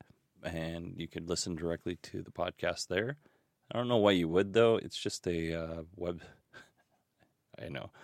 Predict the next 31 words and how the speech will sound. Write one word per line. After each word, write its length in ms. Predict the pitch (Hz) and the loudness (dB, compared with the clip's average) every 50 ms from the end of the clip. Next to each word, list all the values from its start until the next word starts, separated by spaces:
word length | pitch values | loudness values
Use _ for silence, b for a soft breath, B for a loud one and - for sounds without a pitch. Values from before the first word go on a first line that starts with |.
| B B B B B B B B B B B B B B B B _ _ _ - | B B B B B B B B B B B B B B B B _ _ _ -12
It's 180 | - 90 - - | -10 -8 -4 -2
just 200 | 110 107 - - | -2 0 2 2
a 60 | 82 | 2
website 520 | 80 82 80 78 - - 85 82 78 - | 2 2 0 0 2 0 0 0 0 -2
set 220 | - - - 80 80 | -4 -4 -2 0 2
up 160 | 82 80 - - - | 2 0 0 -4 -4
by 200 | - 78 76 85 | -2 0 0 0
the 120 | - 76 | -2 -4
pod 320 | - - 82 82 85 85 - | -4 -4 -4 -4 -4 -6 -8
hosting 360 | - 85 82 - - - 82 80 | -6 -6 -6 -6 -6 -8 -8 -6
company 360 | - 82 80 - 82 87 85 | -6 -6 -6 -6 -6 -6 -4
that 160 | 78 80 76 | -4 -2 -2
I 20 | |
use, 340 | 80 78 78 80 82 80 - - - | -2 -2 -2 -2 -4 -4 -6 -6 -2
but, 220 | - 87 80 - _ _ _ _ _ _ _ _ _ _ _ | -2 0 0 -2 _ _ _ _ _ _ _ _ _ _ _
you 100 | - 113 | -2 -2
know, 140 | 107 90 87 | 0 0 -2
feel 220 | 87 - - 127 117 | 0 4 4 4 4
free, 320 | - - 101 90 85 - b b b b b b b b - - | 4 4 2 2 2 -2 b b b b b b b b -10 -6
uh, 220 | - 90 90 90 | -2 -2 -2 -2
to 100 | 87 - | -4 -4
go 180 | 90 95 101 101 | -2 0 2 2
in 80 | 98 92 | 2 0
there. 180 | 92 92 - _ _ - | -2 -4 -6 _ _ -4
And 160 | 107 110 113 | 0 2 2
you 80 | 120 | 4
know 80 | 120 139 | 4 6
what? 140 | 139 120 - | 4 4 2
Here's 220 | - 135 139 127 120 | 2 2 2 2 2
one 220 | 117 110 101 92 | 0 -2 -2 -4
thing. 180 | 87 87 - | -4 -8 -12